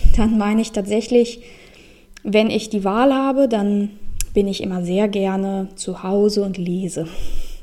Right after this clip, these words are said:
Ich weiß, wie kli-, wie spannend das jetzt klingt und, ähm,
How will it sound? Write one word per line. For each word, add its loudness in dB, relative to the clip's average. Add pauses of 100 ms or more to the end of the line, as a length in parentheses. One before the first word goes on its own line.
(160)
Ich -12
weiß, 4 (440)
wie -4
kli-, 0
wie 2
spannend -4
das -6
jetzt -12
klingt 4
und, -4
ähm, -4